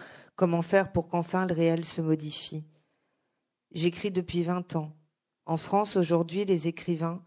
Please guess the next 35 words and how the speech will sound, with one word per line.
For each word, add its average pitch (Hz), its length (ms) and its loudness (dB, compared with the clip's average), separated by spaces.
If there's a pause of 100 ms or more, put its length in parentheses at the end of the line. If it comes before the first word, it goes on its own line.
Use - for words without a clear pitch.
(320)
c'est - 160 -2
seulement 170 400 2
trente 185 280 -2
pour - 200 -8
cent 175 180 -4
de 160 100 -4
femmes. 156 500 -4 (600)
Le 170 140 4
langage 175 440 4
a 175 60 2
toujours 180 420 -2
été 165 200 -2
une 156 120 -4
chasse 156 300 -4
gardée. 151 480 -6 (640)
Qui 175 140 -4
possède 185 400 4
le 190 80 8
langage 190 480 4
possédera 180 480 2
le 170 100 4
pouvoir. 180 560 4
La 160 140 4
vérité 180 420 2
des 175 160 2
faits 214 280 0
est 180 80 -2
dans 170 100 4
Lewis 180 440 4
Carroll, 196 440 4
de 180 80 4
l'autre 180 320 2
côté 180 300 2
du 170 140 -2
miroir. 170 600 0